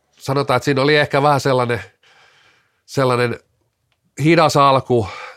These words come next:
sitten jyrkkästi nousti ja sit oikeastaan vähän niinku laskettiin, että vähän menetettiin ehkä sit se, se joukkueen näpeistä sit loppupeleissä, mutta varmasti opettavainen pari vuotta hänelläkin tuolla, aika erilainen ympäristö.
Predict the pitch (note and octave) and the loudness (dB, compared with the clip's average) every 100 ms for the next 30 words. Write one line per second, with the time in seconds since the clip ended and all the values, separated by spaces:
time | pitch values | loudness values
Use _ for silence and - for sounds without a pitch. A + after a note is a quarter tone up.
0 | _ - - C#3+ C3+ B2+ - - A#2+ _ | _ -18 -2 -2 0 -6 -6 -18 -20 _
1 | - C#3 C#3+ - A#2+ - A#2 B2+ B2 G#2+ | -4 2 2 2 -6 -6 -2 2 2 0
2 | - G#2+ G2+ - _ - B2+ A#2 A#2+ G#2+ | -4 -2 -2 -2 _ -10 -8 -2 -2 -2
3 | - G#2+ A2 A2 A2+ A#2+ A#2+ - F#2+ F2+ | -4 -4 -4 -4 -2 0 0 -4 -10 -10
4 | F#2 A2+ A2 A#2+ A#2+ G#2+ F#2+ G2+ G2+ - | -6 -4 -2 -2 -2 -4 -6 -6 -8 -8
5 | G2+ G2+ G#2 F2+ _ _ _ _ - _ | -12 -10 -10 -12 _ _ _ _ -20 _
6 | _ - A#2 B2 B2 A#2 A#2+ A2 A#2 A2 | _ -4 0 4 2 2 -2 0 -2 0
7 | A2 G2 F2+ G2+ A2 G2+ G#2 F2 F2+ D#2+ | -2 -2 -6 -6 -4 -4 -4 -8 -8 -8
8 | - F2 - _ _ _ E2+ F2+ - F#2 | -12 -18 -20 _ _ _ -16 -16 -10 -10
9 | E2+ _ _ _ _ _ _ _ A#2 A#2+ | -10 _ _ _ _ _ _ _ -4 -2
10 | A2 - B2 A#2 G#2 - G#2 G#2 F#2+ G#2+ | -4 -4 -4 -4 -6 -6 -6 -6 -6 -6
11 | G#2+ F2+ F#2 G2 G2+ F#2 F2 - - D#2 | -4 -8 -12 -10 -8 -8 -10 -16 -18 -18
12 | F2 - _ _ _ _ _ G#2+ G#2 A2+ | -18 -20 _ _ _ _ _ -6 -2 0
13 | G#2+ G#2+ G#2+ G#2+ F2+ E2+ E2+ | 0 0 0 -2 -6 -10 -12